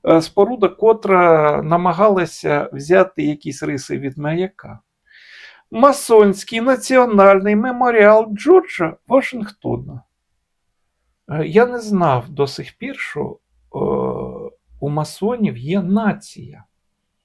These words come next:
Ну, масонський національний. Виявляється, є. Е, це невеличка споруда,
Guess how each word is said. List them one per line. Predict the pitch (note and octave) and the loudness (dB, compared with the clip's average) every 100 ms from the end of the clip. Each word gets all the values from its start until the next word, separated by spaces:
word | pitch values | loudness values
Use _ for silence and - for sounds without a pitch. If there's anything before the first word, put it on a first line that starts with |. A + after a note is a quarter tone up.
| _ _ _ _ _ _ _ _ _ | _ _ _ _ _ _ _ _ _
Ну, | G#2+ G#2+ | -10 -10
масонський | A2+ A2+ - F#3+ G#3 - C3+ | -10 -12 -4 -4 -4 -8 -8
національний. | D#3 - A3+ B3+ B3+ D#3+ A2 A#2+ - _ _ _ | -8 -8 -6 -4 -2 -2 -4 -10 -20 _ _ _
Виявляється, | - B2 B2+ F#3+ C4 - C4+ | -6 -4 -2 -2 -2 -8 -8
є. | G#3 D#3 C#3+ - _ _ _ _ _ _ _ _ _ - - - - _ - | -8 -10 -12 -16 _ _ _ _ _ _ _ _ _ -20 -18 -12 -12 _ -4
Е, | D#3+ D#3+ D#3 D#3 F#3+ F#3+ G#3 B3 D4 D#4+ | 2 4 4 4 4 2 2 2 -2 -6
це | - D#4 | 0 2
невеличка | C#4+ D4 C#4 C4+ - - | 4 4 4 2 0 -2
споруда, | G#3 - B3+ D4 A#3 F3 C#3 | -2 2 4 4 4 2 2